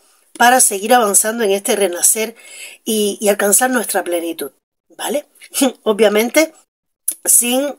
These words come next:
negarnos a las cosas negativas que son parte de la vida, y eso no lo podemos eliminar, pues están ahí. Vamos a ver.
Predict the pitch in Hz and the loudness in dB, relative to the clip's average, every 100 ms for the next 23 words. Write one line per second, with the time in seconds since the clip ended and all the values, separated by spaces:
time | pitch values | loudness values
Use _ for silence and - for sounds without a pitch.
0 | _ 220 226 220 233 320 285 233 196 - | _ 0 2 6 4 4 4 4 4 2
1 | 202 247 226 196 196 240 254 202 208 196 | 0 0 0 0 2 2 0 0 -2 2
2 | 196 196 214 208 - - - 202 220 262 | 2 2 -2 -4 -10 -14 -12 -4 4 6
3 | 247 190 190 220 320 - - _ - - | 6 4 0 0 0 -6 -20 _ -20 -14
4 | - 208 208 - 202 233 262 202 175 180 | -2 0 2 0 2 2 2 2 2 2
5 | 180 - 180 165 165 202 330 - _ - | 0 -2 -4 -4 -2 -2 -2 -4 _ -6
6 | 185 - - - 175 156 165 - _ _ | -4 -4 -8 -10 -10 -8 -12 -14 _ _
7 | _ _ _ _ _ _ - _ - 240 | _ _ _ _ _ _ -20 _ -2 2
8 | 269 269 202 175 | 4 2 2 -2